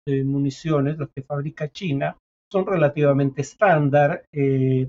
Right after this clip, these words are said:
podrían removerse, eh, o cambiarse las marcas que podrían identificar el origen, o China podría simplemente, eh, exportar municiones a Rusia vía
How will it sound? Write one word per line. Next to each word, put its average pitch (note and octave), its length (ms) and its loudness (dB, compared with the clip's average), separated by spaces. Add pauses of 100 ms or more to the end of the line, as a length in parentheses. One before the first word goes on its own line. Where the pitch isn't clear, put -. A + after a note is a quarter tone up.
podrían D#3 520 2
removerse, C#3+ 1040 0 (500)
eh, D3 200 0
o C3+ 100 0
cambiarse C#3+ 600 0
las C#3+ 180 -2
marcas D3+ 560 -2
que D3+ 260 -4 (600)
podrían C#3+ 520 2
identificar B2+ 600 -4
el C#3 160 2
origen, D3+ 520 0 (640)
o G3+ 120 2
China C#4+ 340 -2
podría G3+ 420 4
simplemente, E3+ 920 0
eh, C#3 1300 0
exportar D3+ 840 -2
municiones D3 680 -2
a D3 100 0
Rusia D3 420 -4
vía C3+ 260 0